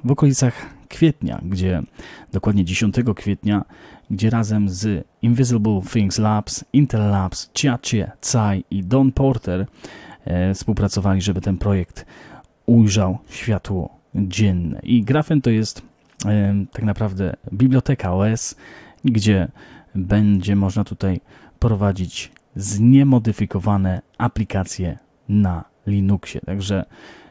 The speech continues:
no, ciekawa rzecz, jeżeli chodzi o Golema. Dobrze, że wychodzą kolejne projekty i nie patrzą tutaj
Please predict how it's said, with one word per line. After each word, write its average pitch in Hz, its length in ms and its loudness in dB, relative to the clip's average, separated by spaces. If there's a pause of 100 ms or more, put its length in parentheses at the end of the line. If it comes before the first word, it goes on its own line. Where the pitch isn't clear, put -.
(160)
no, - 140 -2 (480)
ciekawa 110 400 0
rzecz, - 400 -6
jeżeli 104 260 -2
chodzi 98 240 -2
o - 280 -6
Golema. 104 640 2
Dobrze, 120 320 2
że 110 220 -2 (240)
wychodzą 110 440 -2
kolejne 104 320 0
projekty 101 560 -2
i - 80 -2
nie 113 160 4
patrzą 107 380 -2
tutaj 95 340 -4